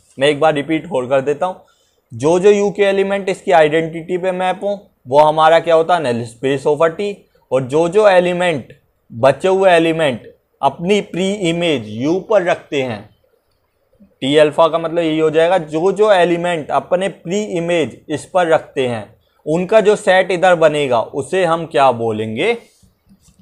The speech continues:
range space of a T।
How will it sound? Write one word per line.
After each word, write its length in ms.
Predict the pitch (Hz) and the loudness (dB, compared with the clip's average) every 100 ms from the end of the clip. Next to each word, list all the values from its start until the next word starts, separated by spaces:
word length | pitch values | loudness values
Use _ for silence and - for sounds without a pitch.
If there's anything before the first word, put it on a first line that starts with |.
| _ _ _ _ _ _ _ _ - _ _ _ - | _ _ _ _ _ _ _ _ -20 _ _ _ 0
range 360 | 143 160 147 123 | 2 2 0 -4
space 360 | - 135 127 127 | -4 -2 -2 -4
of 240 | 131 113 | -10 0
a 80 | 190 208 | 2 2
T। 120 | - | 0